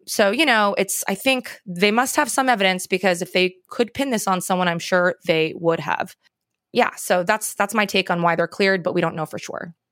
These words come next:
Another person who's integral to Shannon's case and who has kind of been with the Gilbert family since the beginning is the attorney, John Ray. Um, he has his own practice on Long Island, and he's a very kind man. He does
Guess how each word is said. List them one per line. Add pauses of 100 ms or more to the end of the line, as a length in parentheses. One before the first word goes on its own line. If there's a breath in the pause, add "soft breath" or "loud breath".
(200)
Another
person
who's
integral
to
Shannon's
case
and
who
has
kind
of
been
with
the
Gilbert
family
since
the
beginning (100)
is
the
attorney, (120)
John
Ray. (500 soft breath)
Um,
he
has
his
own
practice
on
Long
Island, (420 loud breath)
and
he's
a
very
kind
man.
He
does